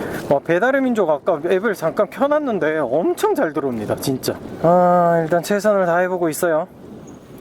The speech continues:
초집중하고 있습니다, 지금. 아,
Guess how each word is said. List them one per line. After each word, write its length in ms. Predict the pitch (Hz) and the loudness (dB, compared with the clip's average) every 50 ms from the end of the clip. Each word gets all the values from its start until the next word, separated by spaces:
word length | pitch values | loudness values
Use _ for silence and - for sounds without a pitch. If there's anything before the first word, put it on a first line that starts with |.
| - - | -12 -8
초집중하고 720 | - - 269 - 269 240 - - 247 226 214 202 175 156 | -4 -2 -2 0 -2 -2 0 0 2 4 4 4 2 -2
있습니다, 340 | 131 - 151 139 123 113 107 | -6 -2 -2 0 0 0 -2
지금. 240 | 104 - 101 113 123 - - - - - - - - - - - - - - - - - - - - - - - - - - - - - - - - - - - - - - - - - - - - - - - - - - - - - - - - - | -4 -6 -6 -6 -8 -8 -12 -14 -14 -12 -10 -10 -8 -8 -6 -6 -6 -6 -4 -6 -6 -6 -8 -8 -8 -8 -8 -10 -10 -12 -10 -10 -10 -10 -10 -6 -6 -6 -6 -4 -8 -8 -6 -4 -4 -4 -4 -4 -6 -6 -8 -8 -10 -12 -12 -12 -14 -12 -12 -12 -2 2
아, 340 | - 139 147 170 185 190 185 | 4 6 6 6 6 4 2